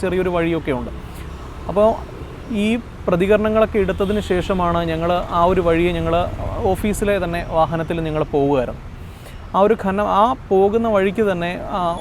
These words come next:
ഒരു മുൻകൂട്ടി തീരുമാനിച്ചതുപോലെ അല്ലെങ്കിൽ എന്താണ് ഒരു പ്ലാൻ ചെയ്തതുപോലെ ആയിരുന്നു ഞങ്ങൾക്ക് നേരെ ഒരു ആക്രമണം ഉണ്ടാകുന്നത്. കാരണം നമ്മൾ വാഹനത്തിൽ പോകുന്ന സമയത്ത് ഒരു കാറ് ഓവർടേക്ക് ചെയ്ത് കയറുകയും ഒരു തുറസായ അല്ലെങ്കിൽ പ്രധാനപ്പെട്ട ഒരു ഖനന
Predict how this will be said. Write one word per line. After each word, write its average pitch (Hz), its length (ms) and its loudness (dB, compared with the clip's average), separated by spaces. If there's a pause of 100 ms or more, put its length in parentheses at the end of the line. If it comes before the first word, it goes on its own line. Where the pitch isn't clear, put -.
(120)
ഒരു 196 80 2
മുൻകൂട്ടി 202 480 2
തീരുമാനിച്ചതുപോലെ 190 920 2
അല്ലെങ്കിൽ 190 320 0
എന്താണ് 180 260 -4
ഒരു 180 280 0 (180)
പ്ലാൻ 185 340 2
ചെയ്തതുപോലെ 185 640 0
ആയിരുന്നു 165 440 0 (140)
ഞങ്ങൾക്ക് 160 320 -4
നേരെ 156 200 0
ഒരു 151 40 -2
ആക്രമണം 143 500 -2
ഉണ്ടാകുന്നത്. 117 420 -2 (480)
കാരണം 202 160 0
നമ്മൾ 196 220 2
വാഹനത്തിൽ 196 480 0
പോകുന്ന 190 360 -2
സമയത്ത് 180 520 -2 (680)
ഒരു 190 260 4 (260)
കാറ് 180 300 4 (140)
ഓവർടേക്ക് 175 420 0
ചെയ്ത് 175 180 -2 (440)
കയറുകയും 156 500 2 (220)
ഒരു 185 340 0
തുറസായ 170 380 2
അല്ലെങ്കിൽ 170 340 -2
പ്രധാനപ്പെട്ട 170 560 -2
ഒരു 175 180 -2
ഖനന 165 240 -2